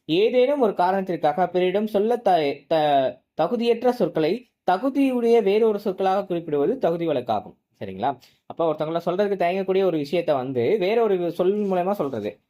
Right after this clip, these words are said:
அதுதான் தகுதி வழக்கு அப்படின்னு சொல்லி சொல்றாங்க. தகுந்த ஒரு சொல் மூலமா சொல்றது. இது மூணு வகைப்படும் அப்படின்னு சொல்லி சொல்லியிருக்காங்க. இதுவும், இது என்னென்ன அப்படின்னு சொல்லி பார்த்தோம் அப்படின்னா, இட-, இடக்கரடக்கல், மங்களம், குழுவுக்குறி.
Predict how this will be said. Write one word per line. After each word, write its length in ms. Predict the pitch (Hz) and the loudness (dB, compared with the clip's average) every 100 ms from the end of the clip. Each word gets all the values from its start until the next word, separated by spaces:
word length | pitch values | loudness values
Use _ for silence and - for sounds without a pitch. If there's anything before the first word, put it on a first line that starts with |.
| - | -4
அதுதான் 300 | 131 156 214 | 0 0 2
தகுதி 280 | 180 196 185 | 0 0 0
வழக்கு 260 | 151 143 | 0 0
அப்படின்னு 180 | 135 143 | -4 -4
சொல்லி 180 | 147 127 | -6 -6
சொல்றாங்க. 440 | 120 104 104 135 | -6 -4 -4 -4
தகுந்த 400 | - 131 202 233 | -2 -2 -2 2
ஒரு 120 | 233 | 2
சொல் 180 | 156 151 | 0 -4
மூலமா 260 | 147 135 139 | -4 -2 -2
சொல்றது. 400 | 139 107 95 - _ - | -2 -8 -8 -12 _ -12
இது 360 | - 156 220 269 | -2 2 2 2
மூணு 300 | 151 208 240 | 0 2 2
வகைப்படும் 420 | 202 208 190 190 | 2 0 -2 -2
அப்படின்னு 200 | 170 165 | 0 -2
சொல்லி 180 | 165 147 | -4 -4
சொல்லியிருக்காங்க. 640 | 143 120 123 110 139 202 | -4 -2 -2 0 0 0
இதுவும், 460 | 147 185 233 247 220 | 0 0 2 2 0
இது 200 | 156 170 | -2 0
என்னென்ன 500 | 170 196 208 196 196 | 0 0 2 2 2
அப்படின்னு 160 | 160 165 | 0 -6
சொல்லி 160 | 170 | -4
பார்த்தோம் 280 | 156 151 147 | -4 0 0
அப்படின்னா, 200 | 127 170 233 _ _ | 0 -2 -4 _ _
இட-, 240 | - 147 - | -2 -2 2
இடக்கரடக்கல், 800 | 135 175 180 170 156 156 208 311 - _ _ _ | 0 2 2 2 0 0 -2 -2 -6 _ _ _
மங்களம், 680 | 120 127 160 185 175 165 277 - _ - | -6 -4 -2 0 2 0 -4 -10 _ -2
குழுவுக்குறி. 560 | 180 160 156 135 135 | 2 2 -2 -2 -2